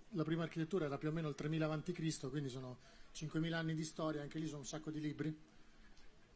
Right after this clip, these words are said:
Medico, ingegneria, più o meno stessa cosa, quindi mi va male anche ingegneria. Ho provato fotografia, che il primo, la prima foto è nel milleottocento, quindi già mi andava un po' meglio.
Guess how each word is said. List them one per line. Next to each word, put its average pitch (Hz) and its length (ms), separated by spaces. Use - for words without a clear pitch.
Medico, 156 760
ingegneria, 180 600
più 143 100
o 151 40
meno 160 220
stessa 156 340
cosa, 175 280
quindi 151 180
mi 143 80
va 143 100
male 147 260
anche 147 200
ingegneria. 160 540
Ho - 1160
provato 196 320
fotografia, 196 680
che 151 60
il 147 60
primo, 165 200
la 160 80
prima 170 200
foto 165 280
è - 20
nel 143 80
milleottocento, 160 760
quindi 147 180
già 156 100
mi 151 80
andava 151 200
un 147 120
po' 160 140
meglio. 147 400